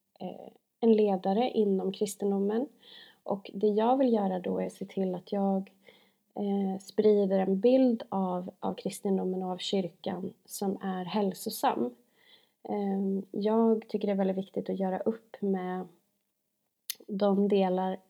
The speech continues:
eh, där kyrkan har faktiskt, eh, gjort skada.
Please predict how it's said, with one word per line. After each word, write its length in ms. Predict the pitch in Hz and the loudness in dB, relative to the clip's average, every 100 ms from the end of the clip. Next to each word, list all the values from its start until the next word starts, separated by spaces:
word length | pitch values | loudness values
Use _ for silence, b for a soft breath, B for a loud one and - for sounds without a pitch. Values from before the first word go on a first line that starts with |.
| _ _ | _ _
eh, 240 | - 208 196 | -8 -4 -2
där 120 | 196 | -4
kyrkan 600 | 180 208 185 - 196 190 | -2 0 -2 -2 -4 -4
har 280 | 185 185 180 | -4 -8 -10
faktiskt, 640 | - 190 180 - - _ - b b b b b _ | -12 -16 -16 -16 -20 _ -20 b b b b b _
eh, 500 | 208 196 190 185 202 - _ - | -4 -2 -4 -8 -14 -18 _ -4
gjort 400 | 208 202 196 - | 0 0 0 -8
skada. 640 | - - 214 208 - 226 | -6 0 0 0 -2 -4